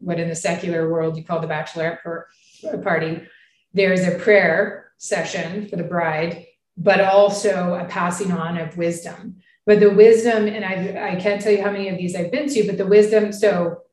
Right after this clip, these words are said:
I remember being at one where, uh, I had a kid by this time. So clear, I am having sex because I produced a child. So sex is in the equation, but I wasn't married. And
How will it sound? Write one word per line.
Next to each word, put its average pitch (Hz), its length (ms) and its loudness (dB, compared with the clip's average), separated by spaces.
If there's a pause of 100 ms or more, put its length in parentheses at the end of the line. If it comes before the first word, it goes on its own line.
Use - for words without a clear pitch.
(180)
I 190 80 -2
remember 208 520 4
being 185 200 -4
at 175 160 -6
one 180 600 -4 (300)
where, 190 1000 4
uh, 170 640 -2 (160)
I 190 220 4
had 196 280 0
a 180 80 -6
kid 180 200 -4
by 165 100 -4
this 160 240 -6
time. 151 180 -8
So 143 220 -10
clear, 208 440 2
I 170 60 -6
am 165 80 -6
having 180 280 -2
sex - 440 -8
because 156 260 -8
I 147 140 -8
produced 185 480 -4
a 220 60 6
child. 226 500 0
So 160 600 -2
sex 220 320 2
is 247 100 2
in 254 100 6
the 240 120 6
equation, 208 600 0 (240)
but 185 80 -8
I - 20 -2
wasn't 185 240 -2
married. 165 520 -6 (460)
And 180 720 2